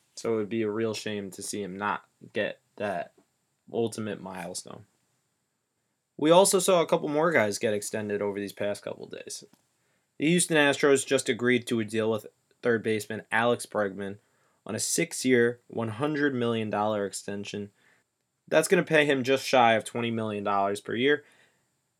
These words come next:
and it's gonna take him through his remaining arbitration years, doesn't have to deal with any of that, as well as the first two years of his free agency. It's a nice move for the Astros. I mean, the twenty-four-year-old third baseman is coming off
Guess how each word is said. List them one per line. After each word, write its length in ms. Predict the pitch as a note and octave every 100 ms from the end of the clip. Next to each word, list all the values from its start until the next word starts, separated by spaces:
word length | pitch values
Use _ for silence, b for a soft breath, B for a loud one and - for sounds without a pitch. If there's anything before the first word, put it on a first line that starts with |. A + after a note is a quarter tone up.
| -
and 160 | E3+
it's 140 | F#3+ F3
gonna 180 | D#3 C3+
take 300 | D3 C3 C3+
him 220 | B2+ A#2+
through 260 | B2+ D#3
his 180 | F3 D3
remaining 380 | D3 C3 B2 A2+
arbitration 680 | G#2+ G2+ G#2 A2 A2+ A2+ A2
years, 280 | G#2+ G#2 -
doesn't 240 | A#2+ C#3+
have 140 | C3+
to 100 | A#2+
deal 240 | G2+ G#2+ G#2
with 100 | G#2
any 240 | G#2+ G2+
of 80 | F#2+
that, 360 | G2 G2 G2+ - b b _ _ _ _ _ -
as 240 | - B2+ A#2+
well 220 | C3+ C#3
as 140 | A#2+
the 100 | -
first 420 | - B2 A#2+ A2+
two 100 | -
years 340 | A2+ G#2 G2+ G2+
of 80 | G2
his 160 | F#2+
free 240 | - G#2 G2
agency. 540 | F#2+ - G#2+ - G#2+ _ _ _ _ _ _ _ _ _
It's 160 | - F3
a 40 |
nice 280 | F3+ F#3 F3+
move 260 | E3 G3 -
for 100 | G#2+
the 80 |
Astros. 580 | G2 F#2+ F#2 - G2+ G#2
I 80 | G#2+
mean, 320 | A2+ A2+ A2
the 80 | G#2
twenty-four-year-old 880 | G#2+ D#3 D#3 C#3 C3+ B2+ B2 A#2 A2+
third 240 | A2 G#2
baseman 580 | G2+ G2+ G2+ G#2+ G2+ G2+
is 140 | F#2
coming 240 | - A2+ A2
off 280 | G#2 G2